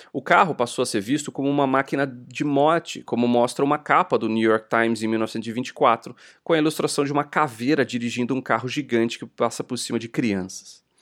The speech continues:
A partir daí, a indústria se mobilizou para passar leis que responsabilizassem a outra parte da equação, o pedestre. Miller McClintock, um sujeito apontado pela cidade de Los Angeles pra resolver a questão, foi direto, abre aspas,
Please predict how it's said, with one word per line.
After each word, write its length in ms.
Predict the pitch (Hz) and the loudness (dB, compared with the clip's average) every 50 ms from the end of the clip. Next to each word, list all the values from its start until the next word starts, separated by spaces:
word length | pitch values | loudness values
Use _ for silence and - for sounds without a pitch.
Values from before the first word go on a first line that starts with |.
| - - - - - - - | -20 -20 -20 -20 -20 -4 -2
A 80 | 139 143 | 2 4
partir 300 | - 156 156 - 220 208 | 4 4 4 4 4 6
daí, 320 | 170 131 160 170 165 - - - - - - - | 6 6 6 4 0 -4 -8 -16 -20 -20 -8 -4
a 100 | - 143 | -2 0
indústria 380 | 143 139 156 208 196 196 180 | 0 0 0 -2 0 0 0
se 160 | 175 - - 170 | 0 0 0 2
mobilizou 680 | 165 175 196 180 175 170 151 139 120 131 151 165 - | 4 4 4 4 2 -2 -2 -2 2 2 2 2 2
para 140 | - 139 - | 2 0 0
passar 340 | - 131 - - - 139 | 0 0 0 2 2 4
leis 600 | 135 123 120 117 113 110 131 - - - - - - | 4 4 4 4 2 2 0 -4 -6 -6 -8 -10 -10
que 120 | - - 123 | -10 -10 -8
responsabilizassem 1400 | 104 - 175 214 269 262 - - - 185 180 175 - - 139 135 139 120 110 107 120 117 135 - - - 107 - _ _ _ _ _ | 0 4 4 4 4 2 0 -2 -2 0 0 0 0 0 0 0 0 -4 0 2 2 2 2 2 -2 -8 -10 -10 _ _ _ _ _
a 160 | - 214 240 | 4 6 8
outra 360 | 220 190 185 220 226 - 240 233 | 8 10 8 8 6 4 2 0
parte 340 | - - 156 151 170 - | 4 4 4 4 4 2
da 80 | - 185 | -2 -2
equação, 560 | 185 - - 175 - - - 185 160 110 104 _ _ _ _ _ _ _ _ - | -2 0 -2 -2 0 0 2 2 2 0 -4 _ _ _ _ _ _ _ _ -10
o 80 | - 139 | -4 2
pedestre. 640 | - 175 156 139 147 160 156 - - - - - - _ _ _ _ _ _ _ _ - - - - _ | 4 4 6 8 6 6 4 0 -6 -10 -10 -12 -14 _ _ _ _ _ _ _ _ -20 -20 -20 -8 _
Miller 400 | - 160 196 233 254 240 220 185 | 2 4 6 8 8 8 8 8
McClintock, 960 | 165 165 165 - - - - - 170 196 208 185 202 - - - - - - - _ - | 6 2 2 0 -2 -8 -10 -6 -4 -2 -2 -2 -2 -2 -4 -6 -6 -6 -14 -20 _ -6
um 80 | 139 135 | -4 -4
sujeito 400 | - - 123 139 139 143 143 147 | -2 -2 0 0 2 2 2 0
apontado 420 | 143 139 131 123 - 135 123 127 | 0 0 -2 0 2 0 0 0
pela 160 | - 120 113 | -2 -4 -4
cidade 320 | - - 110 110 107 107 104 | -4 -2 0 0 0 0 0
de 60 | 107 | -2
Los 240 | 110 107 104 98 107 | -2 -2 0 0 -2
Angeles 320 | 107 107 101 - 104 - | -2 -2 -2 -6 -8 -6
pra 140 | - 107 107 | -4 -4 -2
resolver 380 | 113 110 104 110 101 95 107 | -2 -2 -2 -2 -2 0 -2
a 60 | 104 101 | -2 -2
questão, 460 | - 98 - - - 156 151 123 - _ _ _ _ | -4 -8 -4 0 2 2 2 0 -4 _ _ _ _
foi 220 | - - 170 170 | -2 0 2 2
direto, 460 | 160 165 185 147 117 104 - - - - | 4 4 6 6 6 4 4 0 -4 0
abre 240 | 156 165 165 160 123 | 0 2 4 6 4
aspas, 460 | 107 104 - - - - - - | 4 4 0 -6 -12 -14 -14 -16